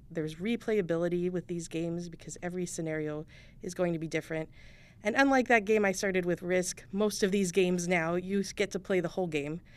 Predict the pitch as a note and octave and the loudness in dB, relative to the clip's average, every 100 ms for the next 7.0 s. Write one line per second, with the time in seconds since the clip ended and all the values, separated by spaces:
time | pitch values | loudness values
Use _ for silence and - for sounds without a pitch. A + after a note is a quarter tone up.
0 | - - G#3 G3+ G3 F#3 E3+ F3 - - | -20 -10 -2 2 2 2 -2 -2 -2 -4
1 | D#3+ E3 - D#3+ D#3+ D#3 D#3 F3 F3 E3 | -4 -2 -4 -2 -4 -4 -2 0 2 2
2 | E3 - E3+ E3 E3 E3 E3 E3 E3+ D#3 | -2 -4 -6 -4 -2 -4 -4 -6 -4 -4
3 | D#3 - D3+ - D#3+ D#3 D3 D3+ D3+ - | -6 -10 -12 -10 -12 -10 -10 -10 -12 -14
4 | - - - - - B3+ B3+ C#4 B3 G#3 | -20 -20 -20 -20 -6 0 4 6 4 2
5 | F3+ F3+ E3 - - E3 D#3 F3+ D#3+ D#3+ | 0 0 0 -2 -6 -4 -2 -2 -2 -4
6 | F3 E3+ D#3 D#3+ D#3 D3+ D3+ D#3 D#3 E3 | -6 -6 -6 0 0 0 -4 -4 -6 -8